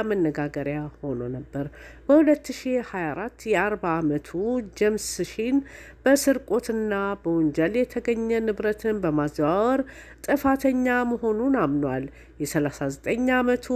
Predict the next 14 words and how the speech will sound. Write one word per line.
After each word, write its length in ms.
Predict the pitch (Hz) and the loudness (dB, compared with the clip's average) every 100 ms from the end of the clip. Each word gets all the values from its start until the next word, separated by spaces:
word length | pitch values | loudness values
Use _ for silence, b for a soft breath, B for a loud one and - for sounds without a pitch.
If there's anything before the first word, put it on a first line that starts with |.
| 247 | 0
ማይክል 540 | 226 214 226 226 233 214 156 | 2 0 0 -2 -4 -2 0
ጆንስ 380 | 175 220 247 - | 2 2 0 -4
በበኩሉ 560 | 226 226 226 - 226 226 240 B B - | -2 0 -2 -2 0 2 2 B B -4
በመጋቢት 720 | 165 156 151 151 147 147 143 | 0 2 0 2 2 2 -2
ወር 260 | - 170 226 | -2 0 0
በስርቆት 600 | - 240 - 214 - 202 | 0 -2 -2 -6 -4 -6
ጥፋተኛ 560 | - 190 196 196 190 180 170 170 | -6 -6 -6 -4 -2 0 -2 -2
ተብሏል። 580 | - 110 120 90 107 - B B B - | -6 -8 -8 -8 -8 -10 B B B 2
ሁለቱም 580 | 349 370 349 - 302 277 | 6 6 4 2 2 4
በያዝነው 560 | 277 269 254 247 247 247 | 2 0 0 -2 -2 0
የፈረንጆች 800 | 240 240 233 220 - 214 - - 208 | -2 -2 -4 -2 -4 -8 -8 -10 -6
ዓመት 360 | 202 190 190 - | -2 0 -2 -2
መጀመሪያ 580 | 190 190 180 175 175 165 | -4 0 0 2 2 0
ላይ 220 | 160 160 | 2 0